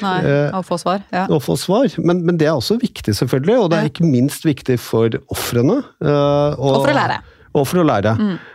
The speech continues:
Speaker 2: Men det er også en konkret betydning for disse ofrenes rettsstilling. Fordi de, eh, eh, har fått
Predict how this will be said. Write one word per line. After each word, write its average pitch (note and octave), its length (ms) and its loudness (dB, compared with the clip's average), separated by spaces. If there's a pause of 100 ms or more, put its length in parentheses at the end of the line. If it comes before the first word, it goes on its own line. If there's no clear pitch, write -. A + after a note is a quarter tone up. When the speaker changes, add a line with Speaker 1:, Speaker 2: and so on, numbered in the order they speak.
(100)
Speaker 2:
Men F#3 300 2
det D3 200 -2
er E3+ 140 0
også C#3+ 140 -2
en C#3+ 80 0
konkret A2+ 600 -2
betydning A#2+ 680 -2
for G#2+ 240 0 (280)
disse B2+ 300 0
ofrenes G2+ 560 -2
rettsstilling. C3 600 -2 (1400)
Fordi A2 540 0 (120)
de, C3 500 0 (240)
eh, D3+ 540 2 (1300)
eh, D3 320 2
har C#3 160 -2
fått - 340 -4